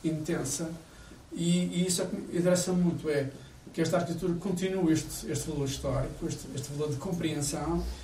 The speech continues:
e como é que nós podemos fazer a continuidade deste lugar, como é que ele pode se diluir, <coughs> e por isso que as nossas maquetes geralmente não são objetos, bem sempre com troços de terreno, que é quase esta ambição,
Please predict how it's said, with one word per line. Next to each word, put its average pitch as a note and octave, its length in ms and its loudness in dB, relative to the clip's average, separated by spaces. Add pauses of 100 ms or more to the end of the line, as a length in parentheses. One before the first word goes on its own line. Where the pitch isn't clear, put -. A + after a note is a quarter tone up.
(200)
e E3+ 60 -2
como F3+ 140 4
é F#3+ 40 6
que F#3+ 100 -2
nós F#3+ 140 0
podemos F3+ 280 -2
fazer F#3 260 2
a F3 40 2
continuidade F#3 920 6 (200)
deste E3+ 240 0
lugar, F3 360 4
como D#3+ 100 -2
é D#3+ 40 0
que F3 120 0
ele E3+ 120 6 (380)
pode F#3 280 10
se - 140 0
diluir, F3+ 580 8 (340)
<coughs> - 400 -8
e D#3+ 60 0
por E3 100 -2
isso G3 160 2
que - 340 -2
as E3 120 6
nossas F3+ 200 2
maquetes F3 380 4 (320)
geralmente F#3 340 2
não F3+ 140 2
são F3+ 180 6
objetos, D#3+ 520 4 (840)
bem D#3+ 220 4
sempre D#3+ 260 4
com D#3+ 180 4
troços - 440 4 (560)
de C#3 100 -4
terreno, C#3+ 560 -2 (560)
que E3+ 160 4
é E3+ 220 4
quase E3+ 280 4
esta F3 220 6
ambição, E3+ 640 6